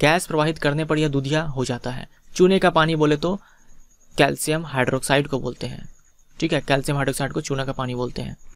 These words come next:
तो जब इससे कार्बन डाइऑक्साइड गैस प्रवाहित की जाती है तब ये बनाता है कैल्शियम कार्बोनेट, ठीक है, व्हाइट पीपीटी,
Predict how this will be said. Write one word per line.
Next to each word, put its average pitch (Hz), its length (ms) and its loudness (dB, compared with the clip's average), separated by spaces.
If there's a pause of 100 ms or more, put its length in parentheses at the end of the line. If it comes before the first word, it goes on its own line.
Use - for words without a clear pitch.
(260)
तो 139 60 4
जब 196 200 6
इससे 190 520 2 (460)
कार्बन 190 360 4
डाइऑक्साइड 160 720 0 (240)
गैस 151 300 4
प्रवाहित 165 340 2
की 160 100 0
जाती 139 300 2
है 139 220 0
तब 160 120 6
ये 170 80 6
बनाता 151 320 2
है 165 80 -2
कैल्शियम 151 420 0
कार्बोनेट, 135 580 0 (420)
ठीक 165 120 2
है, 147 80 4
व्हाइट 139 280 4
पीपीटी, 139 520 -2